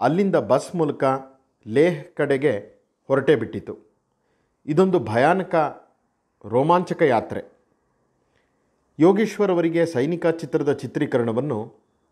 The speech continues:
ಲೇಹ್, ಲಡಾಖ್ಗಳಲ್ಲೇ ಮಾಡಬೇಕೆಂಬ ಹುಕ್ಕಿ. ಸೈನಿಕ ಎಂಬ ಟೈಟಲ್‌ಗಾದರೂ ಮರ್ಯಾದೆ ಬೇಡವೇ? ರಾಜಕೀಯಕ್ಕೆ ಮತ್ತು ರಿಯಲ್ ಎಸ್ಟೇಟ್ ವ್ಯವಹಾರಕ್ಕೆ ವರ್ಷಗಳ ಕಾಲ ರಜಾ ಘೋಷಿಸಿ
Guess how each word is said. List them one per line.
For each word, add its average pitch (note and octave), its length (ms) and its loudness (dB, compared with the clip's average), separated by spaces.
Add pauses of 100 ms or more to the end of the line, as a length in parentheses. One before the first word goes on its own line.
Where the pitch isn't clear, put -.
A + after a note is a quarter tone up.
(100)
ಲೇಹ್, D#3 300 2 (380)
ಲಡಾಖ್ಗಳಲ್ಲೇ C#3 760 0
ಮಾಡಬೇಕೆಂಬ A#2 680 -4 (500)
ಹುಕ್ಕಿ. B2+ 440 -8 (1120)
ಸೈನಿಕ C#3 320 2
ಎಂಬ D3 300 2
ಟೈಟಲ್‌ಗಾದರೂ B2+ 720 0
ಮರ್ಯಾದೆ A#2+ 380 0
ಬೇಡವೇ? A2 600 -2 (760)
ರಾಜಕೀಯಕ್ಕೆ C#3+ 760 0
ಮತ್ತು C3 260 -2
ರಿಯಲ್ D3 280 2
ಎಸ್ಟೇಟ್ C#3 360 -4
ವ್ಯವಹಾರಕ್ಕೆ B2+ 540 0
ವರ್ಷಗಳ C#3 460 0
ಕಾಲ B2+ 360 0
ರಜಾ A2 320 0
ಘೋಷಿಸಿ A#2 840 -6